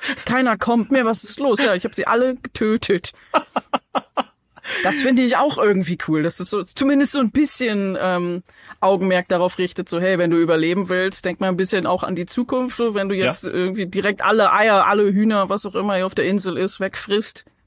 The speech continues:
Speaker 1: um dein eigenes Überleben zu sichern.
Speaker 2: Ja,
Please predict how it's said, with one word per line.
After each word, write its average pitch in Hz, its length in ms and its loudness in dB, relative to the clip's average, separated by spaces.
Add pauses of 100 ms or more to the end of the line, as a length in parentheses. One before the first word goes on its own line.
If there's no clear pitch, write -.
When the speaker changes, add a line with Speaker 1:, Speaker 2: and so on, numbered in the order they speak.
(180)
Speaker 1:
um 180 160 -2
dein 185 240 4
eigenes 185 400 2
Überleben 185 460 0
zu 202 100 -6
sichern. 180 520 -4 (320)
Speaker 2:
Ja, 113 460 -4